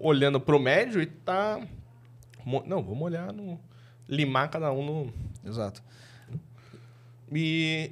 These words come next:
Speaker 1: então, nesse ponto, o que eu costumo muito é detecção, contenção e análise. Então, basicamente,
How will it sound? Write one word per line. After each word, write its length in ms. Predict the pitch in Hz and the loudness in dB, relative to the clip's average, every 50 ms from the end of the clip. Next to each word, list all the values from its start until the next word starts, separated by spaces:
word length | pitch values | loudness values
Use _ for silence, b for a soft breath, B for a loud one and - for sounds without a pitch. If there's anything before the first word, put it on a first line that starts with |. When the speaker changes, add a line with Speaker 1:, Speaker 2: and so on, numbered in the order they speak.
| - | -4
Speaker 1:
então, 360 | 160 165 160 214 202 220 131 - - | -4 -2 4 4 4 4 4 -2 -6
nesse 520 | 165 175 180 180 185 208 285 - - - | -8 -4 -2 0 2 2 2 0 -2 -6
ponto, 540 | 339 - - - 165 196 214 - - 107 92 - - - - - | -6 2 2 4 4 4 0 -2 -8 -10 -10 -12 -18 -20 -20 -20
o 40 | 117 | -16
que 120 | - - | -10 -10
eu 60 | 127 | -10
costumo 380 | 123 - 147 - - 139 143 135 | -10 -10 -14 -8 -6 -4 -2 -2
muito 300 | 127 127 143 165 165 - | -2 -2 -4 -4 -2 0
é 200 | 180 139 104 - B B B B B B B - | 0 0 0 0 B B B B B B B -12
detecção, 840 | 151 135 139 180 214 208 226 214 220 - - 180 170 202 - - - - - - | -8 4 6 6 6 8 6 2 2 2 4 6 6 6 6 0 -8 -16 -8 6
contenção 800 | - 208 220 254 269 - 233 202 175 - - 170 170 202 196 - | 8 10 10 10 6 2 2 2 2 2 4 6 6 4 4 0
e 80 | 202 214 | 0 2
análise. 360 | 226 247 208 156 127 120 120 | 4 6 6 6 6 4 2
Então, 160 | - - - | -2 -4 2
basicamente, 600 | 143 165 208 - - 269 247 208 147 120 - - | 4 4 4 4 2 -2 -2 -2 -2 -4 -6 -10